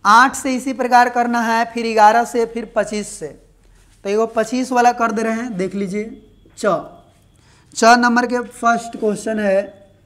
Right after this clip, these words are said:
सिक्स नाइन वन टू बॉक्स,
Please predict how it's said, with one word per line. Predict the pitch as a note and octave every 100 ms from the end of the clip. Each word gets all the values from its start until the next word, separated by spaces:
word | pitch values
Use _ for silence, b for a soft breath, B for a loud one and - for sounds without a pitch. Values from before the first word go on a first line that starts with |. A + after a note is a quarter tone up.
| - -
सिक्स | - - B3 A#3+ -
नाइन | A3 G3+ G3 G#3 G#3+
वन | F3+ F3+ F#3 F3+
टू | F3+ F3 F3+ -
बॉक्स, | D3+ C#3 -